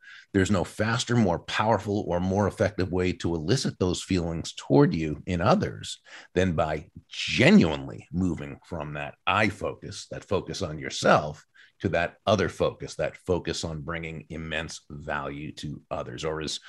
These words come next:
Sam, one of the mentors, advised Joe, to make your win all about the other person's win.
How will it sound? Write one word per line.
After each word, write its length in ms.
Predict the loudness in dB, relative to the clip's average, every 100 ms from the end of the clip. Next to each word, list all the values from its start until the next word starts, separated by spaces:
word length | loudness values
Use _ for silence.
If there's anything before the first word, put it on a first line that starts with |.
| -16 -4
Sam, 460 | 2 4 4 4
one 120 | 0
of 80 | -2
the 80 | -2
mentors, 480 | 0 0 0 -2 -2
advised 460 | -2 -2 -2 -4
Joe, 380 | 4 6 4 2 -10 -20 -2
to 100 | 2
make 280 | 2 0 0
your 320 | 4 6 6
win 400 | 4 0 -4 -8 -4
all 280 | 2 4 2
about 640 | -2 -4 0 2 0 -4 -12 _ -6
the 160 | -2
other 240 | 0 0 0
person's 480 | -4 -6 -8 -12 -12
win. 260 | -14 -14